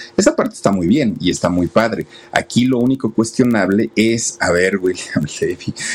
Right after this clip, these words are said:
teniendo una mujer tan hermosa, tan guapa a tu lado, tres hijos, pues como que andas buscando por otro lado, pero bueno, pues ahora sí que es decisión del señor, y si él quiere, pues, estar así, pues adelante, ¿no? Pues ahora sí que, ¿qué le hacemos?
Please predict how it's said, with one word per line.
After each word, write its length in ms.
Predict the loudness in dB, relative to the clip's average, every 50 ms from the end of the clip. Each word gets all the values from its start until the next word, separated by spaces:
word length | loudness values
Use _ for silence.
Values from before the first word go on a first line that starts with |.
| -6 -2 0
teniendo 400 | 0 2 2 2 2 2 2 2
una 160 | 2 2 2
mujer 380 | 2 0 -2 -2 -2 -4 -2
tan 240 | 0 -2 0 0 2 0
hermosa, 480 | 0 2 2 2 2 0 0 0 -2
tan 220 | 0 0 -2 0 0
guapa 260 | 0 0 0 0 -2
a 60 | -2
tu 100 | 0 0
lado, 320 | 0 2 2 2 0 -2 -4
tres 300 | -2 -2 0 0 0 -2
hijos, 420 | -4 -4 -2 0 0 0 -2 -6 -12 -14 -18 -18 -20 -20 -20 -20 _ -6
pues 200 | -4 -2 -2 -4
como 380 | -2 -2 0 0 0 -2 -2 -2
que 100 | -2 0
andas 320 | 0 2 2 0 0 -2
buscando 480 | -2 -2 -2 0 0 2 2 2 0 0
por 160 | 0 0 0
otro 220 | 0 0 0 0
lado, 340 | 2 2 2 2 0 0 0
pero 220 | 0 0 2 2 2
bueno, 240 | 2 2 0 -2 0
pues 160 | 0 2 2
ahora 140 | 2 0 0
sí 140 | -2 -2 4
que 100 | 4 4
es 60 | 4
decisión 460 | 4 0 0 0 0 2 2 2 2
del 200 | 2 2 0 0
señor, 380 | -2 0 0 2 0 0 -2 -4 -12 -20 -20 -10 -2
y 160 | 0 0 2
si 200 | 2 2 2 2
él 120 | 2 0 2
quiere, 240 | 2 2 2 2 -2
pues, 240 | -2 -2 -2 0
estar 240 | 0 2 2 4 4
así, 300 | 4 0 0 0 0 0
pues 320 | 0 0 -2 -2 0 0 0
adelante, 600 | 0 2 2 2 2 2 2 2 0 0 2 0
¿no? 200 | 0 0 -2 -4 _ -4
Pues 140 | -2 0
ahora 180 | 2 2 2 0
sí 120 | -2 -2
que, 180 | -2 -2 -2 0
¿qué 100 | 0 2
le 120 | 2 2
hacemos? 420 | 2 2 2 2 2 2 -2 -2